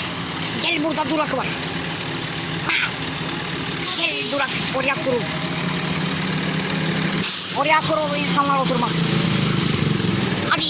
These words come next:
kedicik. Hedefe geldik. Yolda ta buraya kadar bir saat geçti belki.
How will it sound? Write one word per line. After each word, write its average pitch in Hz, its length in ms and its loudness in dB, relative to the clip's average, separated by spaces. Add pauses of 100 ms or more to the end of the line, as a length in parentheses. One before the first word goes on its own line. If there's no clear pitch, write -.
(160)
kedicik. 285 340 0 (3500)
Hedefe 156 380 -6
geldik. 156 720 -2 (1800)
Yolda 160 400 -2
ta 165 420 0
buraya 160 260 -2
kadar 156 320 -2 (1900)
bir 175 140 -2
saat 151 400 -6
geçti 139 360 -6
belki. 147 340 -2